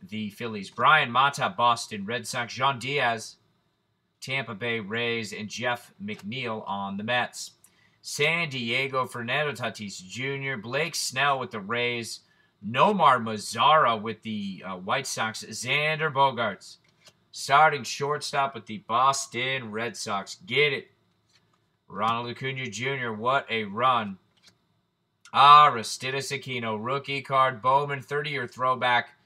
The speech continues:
to nineteen ninety. Beautiful card. I'll move that to the side. Cincinnati. Jackson Rutledge, Washington. Ulrich Boharski, Detroit. And Marco Luciano with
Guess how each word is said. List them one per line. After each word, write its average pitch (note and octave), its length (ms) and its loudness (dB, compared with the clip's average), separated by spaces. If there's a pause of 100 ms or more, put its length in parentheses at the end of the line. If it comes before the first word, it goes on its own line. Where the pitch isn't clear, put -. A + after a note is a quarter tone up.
(240)
to A#2+ 100 -12
nineteen C#3 540 2
ninety. B2 400 -2
Beautiful A2+ 520 -4
card. B2+ 300 4
I'll A2 80 0
move G#2+ 240 -8
that B2+ 280 2
to A#2 100 -10
the G2+ 100 -12
side. G#2+ 420 0
Cincinnati. G2+ 1040 -6 (480)
Jackson G#2 500 -8
Rutledge, A#2 460 -2
Washington. G#2+ 720 -4
Ulrich G2+ 380 -8
Boharski, A#2+ 800 -2
Detroit. B2+ 520 -6 (640)
And G2+ 120 -6
Marco C#3+ 420 8
Luciano B2 800 -2 (1600)
with F#2+ 240 -16